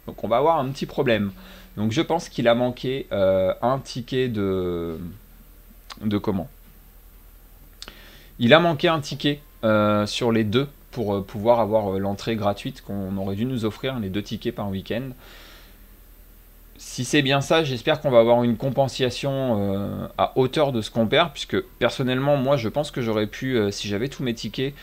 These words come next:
j'aurais clairement pu aller jusqu'aux quarante victoires, donc j'aurais pu gagner le titre et quatre cents diamants. Euh, et en plus de ça, retourner encore une fois faire, euh, les six victoires, donc, euh, les quatre cents diamants et les dix, les dix shards de, de tomes de compétences.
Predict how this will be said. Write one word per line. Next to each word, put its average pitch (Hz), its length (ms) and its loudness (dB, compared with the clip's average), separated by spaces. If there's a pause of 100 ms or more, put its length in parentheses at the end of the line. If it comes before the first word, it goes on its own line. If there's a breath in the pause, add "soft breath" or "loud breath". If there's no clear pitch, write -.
(280 loud breath)
j'aurais 92 240 -4
clairement 131 340 0
pu 131 160 -4
aller 127 160 2
jusqu'aux 120 260 -4
quarante 113 300 0
victoires, 120 480 0
donc 98 200 -2
j'aurais 95 220 -2
pu 110 140 -8
gagner 104 260 0
le 110 140 0
titre - 300 -8
et 113 40 -6
quatre 104 160 -6
cents 117 140 -8
diamants. 107 340 -4 (680 loud breath)
Euh, 90 680 2
et 113 160 2
en 107 140 0
plus 107 240 -4
de 107 100 2
ça, 120 220 0
retourner 123 500 0
encore 110 340 0
une 110 120 -4
fois 117 200 2
faire, 117 300 0
euh, 95 400 0
les 98 140 -2
six - 180 -8
victoires, 113 500 0
donc, 101 380 -2
euh, 85 380 -2
les 82 100 -2
quatre 98 220 -4
cents 110 120 -4
diamants 101 460 -2
et 110 240 -2
les 98 160 -4
dix, 95 300 -8
les 101 160 -4
dix 98 100 -6
shards 107 240 -4
de, 92 260 -4
de 92 120 -6
tomes 117 180 -2
de 107 80 0
compétences. 95 600 -8